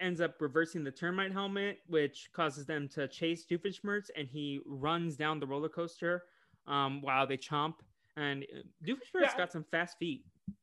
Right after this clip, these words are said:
Speaker 2: Yeah, I don't, I don't really understand. Well, I guess they, they say in the episode,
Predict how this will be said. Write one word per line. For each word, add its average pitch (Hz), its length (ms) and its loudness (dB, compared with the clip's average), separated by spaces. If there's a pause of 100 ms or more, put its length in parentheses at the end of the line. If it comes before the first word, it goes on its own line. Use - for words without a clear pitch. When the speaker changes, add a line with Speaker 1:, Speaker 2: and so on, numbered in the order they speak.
(240)
Speaker 2:
Yeah, 254 240 10
I 269 80 8
don't, 415 200 2 (100)
I 269 60 6
don't 339 220 4 (160)
really 233 280 2
understand. 202 600 0 (400)
Well, 180 460 4
I 190 80 8
guess 214 220 6
they, 208 220 4
they 214 160 6
say 302 260 8
in 269 80 2
the 196 100 4
episode, 151 520 4